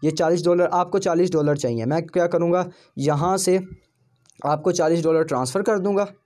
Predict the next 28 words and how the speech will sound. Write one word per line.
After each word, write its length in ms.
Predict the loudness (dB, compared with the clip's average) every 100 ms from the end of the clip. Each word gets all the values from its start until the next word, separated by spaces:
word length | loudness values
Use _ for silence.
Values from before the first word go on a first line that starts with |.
| _ -6
ठीक 120 | -2
है, 60 | 0
वो 100 | 2
मेरा 200 | 2 0
काम 240 | 0 -2
होगा। 200 | -2 -2
और 140 | 0 2
आप 280 | 2 0 0
मुझे 160 | -2
चालीस 420 | 0 0 0 0 0
डॉलर 200 | 0 0
के 100 | -2
जितने 260 | -2 -2
पैसे 260 | 0 0 0
बनते 240 | -2 0
हैं 60 | 0
वो 80 | 0
मुझे 220 | 2 0
ईजी 180 | 0 0
पैसा 200 | 0 0
जैज़ 260 | 0 0
कैश 160 | -2 -2
कर 140 | -2
देंगे। 260 | -2 0 -2 -4 -14 -8 -2
इससे 200 | 2 2
क्या 200 | 2 0
फ़ायदा 300 | 0 0 0
होगा, 260 | 0 -2